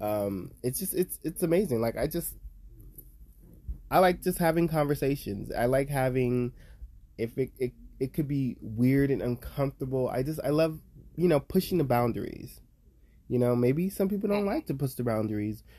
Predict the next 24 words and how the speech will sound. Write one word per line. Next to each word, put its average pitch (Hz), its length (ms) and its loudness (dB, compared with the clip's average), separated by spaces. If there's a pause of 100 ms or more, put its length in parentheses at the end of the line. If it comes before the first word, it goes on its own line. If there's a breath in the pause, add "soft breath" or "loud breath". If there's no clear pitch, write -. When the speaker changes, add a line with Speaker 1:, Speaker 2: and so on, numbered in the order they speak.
(140 soft breath)
Speaker 1:
when 113 160 0
you 113 80 2
first 117 360 -2
meet 110 200 0
somebody, 104 340 0
but 101 220 -2
sometimes 196 520 -2 (100)
I'm, 143 340 -2
I'm 139 140 -4
a 175 60 -2
person 139 360 -4
where 123 120 0
I'm 127 120 -2
like, 127 240 -4
"Okay, 196 300 -4
so 180 180 -8
what 156 120 -4
do 214 60 -4
you 254 120 -6
like? - 340 -6
What 131 160 -2
are 175 40 -2
you 175 120 -2
into? 160 360 -2